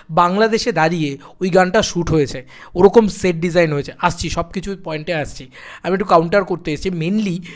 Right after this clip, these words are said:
লাগে উড়াধুরার সাথে এটার কম্প্যারিজন চলছে। লাগে উড়াধুরা একটা প্রপার গান, আর এটা একটা ফোক গীতিকে একটা অন্যরকম অ্যাসপেক্টে নিয়ে এসে এক্সপেরিমেন্ট করেছে। গানটা ভালো হয়েছে না খারাপ, আমার ক্ষেত-, আমার ক্ষেত্রে যদি জিজ্ঞেস করো, আমার কিন্তু প্রচণ্ড মজা লেগেছে গানটা শুনে,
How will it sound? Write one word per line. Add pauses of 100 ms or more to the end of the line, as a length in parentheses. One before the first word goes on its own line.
লাগে
উড়াধুরার
সাথে
এটার
কম্প্যারিজন
চলছে। (380)
লাগে
উড়াধুরা
একটা
প্রপার
গান, (160)
আর
এটা
একটা
ফোক
গীতিকে
একটা (100)
অন্যরকম (220)
অ্যাসপেক্টে
নিয়ে
এসে
এক্সপেরিমেন্ট
করেছে। (280)
গানটা
ভালো
হয়েছে
না
খারাপ, (140)
আমার
ক্ষেত-,
আমার
ক্ষেত্রে
যদি
জিজ্ঞেস
করো, (320)
আমার
কিন্তু
প্রচণ্ড
মজা
লেগেছে
গানটা
শুনে,